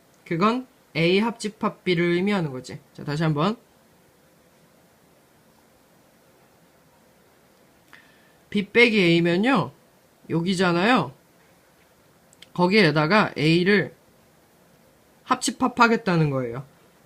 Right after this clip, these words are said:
<coughs> A 합집합 B죠. 자, 그거의 교집합. 자, 네 녀석은 여집합을 죄다 뿌려.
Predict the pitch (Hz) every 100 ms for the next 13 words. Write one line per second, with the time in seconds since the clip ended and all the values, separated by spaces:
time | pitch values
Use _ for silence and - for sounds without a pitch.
0 | _ - - - - - - 202 131 -
1 | _ _ _ _ - 175 208 214 170 180
2 | 165 139 160 208 _ _ _ _ _ _
3 | _ _ _ _ _ _ _ _ _ _
4 | - _ _ _ _ _ _ _ _ _
5 | _ _ _ _ _ _ _ _ _ _
6 | _ _ _ _ _ _ _ _ _ _
7 | _ _ _ 131 139 170 175 165 170 160
8 | 165 180 247 - _ _ - - _ -
9 | 147 202 220 208 160 135 - _ - 175
10 | 190 247 254 233 196 180 196 - 269 226
11 | 127